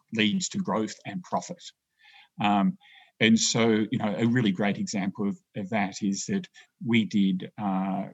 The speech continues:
research into the, uh, the use of elephants in tourism in, uh, in Asia. And as a result of that, uh, research, we decided,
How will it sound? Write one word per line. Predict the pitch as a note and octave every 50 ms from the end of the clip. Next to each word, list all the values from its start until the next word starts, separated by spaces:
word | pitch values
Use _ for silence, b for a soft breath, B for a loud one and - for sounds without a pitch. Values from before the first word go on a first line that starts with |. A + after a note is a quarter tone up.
| - C#3
research | B2 B2+ C3 B2+ - - A#2 G2+ F2 - -
into | A2 G2+ F#2 F2+ - G#2+ F#2
the, | F#2+ G2 G2 F#2+ F2+ G2+ - - -
uh, | G#2+ F#2+ F#2 F#2 F#2 F#2+ F#2 F2+ - _ - - G2+
the | G#2+ G2+ G2+ G#2 -
use | - - C3 C3 C3+ C3 - -
of | G#2 F#2 -
elephants | B2 A2+ A2+ - - F#2+ F2+ - -
in | G#2 F#2+
tourism | F2+ - - A2+ G2+ G2 F2+ F#2 G2+ F2+ F#2 F#2+ F2+ -
in, | G#2 G2 F2+ F2+ F2+ F2+
uh, | F2 F2 F2+ -
in | - A2+ G#2
Asia. | G2+ G2+ G#2+ A2 G#2 - G2+ D#2+ D2 D2 _ _ b b b b b b b _
And | - G#2+ G#2 G#2 G#2 G2 G2 - -
as | - A2 G2+
a | G#2+
result | G2+ G2+ G2+ A#2 G#2+ G#2+ - -
of | F#2+
that, | G2 F#2 F#2 - _ _ _ _ _ -
uh, | G#2+ F#2+ F2+ G2 G2 F2+ G2+ - - -
research, | C3 D3+ D3+ - - - F#2 E2 F2 - -
we | A2+ A2+ G#2+
decided, | F#2 G2+ - - A2 G2+ G2 F#2 G2 F#2 F2+